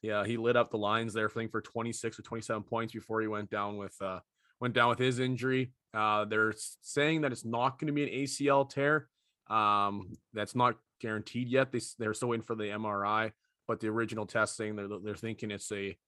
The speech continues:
a sprain with maybe a, a, a bone bruise or something like that. But obviously, if you're a, if you're a Montgomery owner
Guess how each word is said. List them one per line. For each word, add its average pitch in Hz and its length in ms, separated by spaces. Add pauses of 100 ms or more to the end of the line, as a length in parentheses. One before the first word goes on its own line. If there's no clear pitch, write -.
(180)
a - 60
sprain 120 600
with 117 200
maybe 110 220
a, 101 100
a, 92 420 (360)
a 90 220 (100)
bone 131 280
bruise 131 260
or 127 60
something 120 200
like 120 140
that. 120 280
But 107 220 (480)
obviously, 113 420
if 98 100
you're 120 180
a, 110 240
if 104 100
you're 120 120
a - 20
Montgomery 123 600
owner 113 340